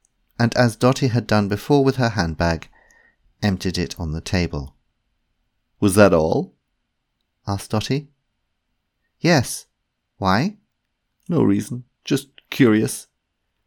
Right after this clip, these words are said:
Have you checked the cell phone?" Emily shook her head. "I tried, but it has a pin number. I couldn't get in." "Not much use then."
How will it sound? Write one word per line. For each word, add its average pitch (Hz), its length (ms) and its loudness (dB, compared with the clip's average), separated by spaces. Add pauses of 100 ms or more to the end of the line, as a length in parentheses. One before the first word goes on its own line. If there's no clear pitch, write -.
(260)
Have 117 180 4
you 117 80 4
checked - 240 2
the 117 80 -6
cell 104 300 2
phone?" 151 300 -2 (1600)
Emily 85 300 -4
shook - 280 -6
her 87 100 -2
head. 80 320 -4 (1040)
"I 101 120 0
tried, 98 600 2 (600)
but 98 140 -2
it 80 100 -2
has 107 180 -2
a 107 60 -4
pin 110 300 0
number. 85 400 -2 (580)
I 95 60 -8
couldn't 110 300 -2
get 90 220 -4
in." 90 280 -2 (1300)
"Not 107 240 -2
much 110 240 -2
use 117 180 0
then." 78 300 -4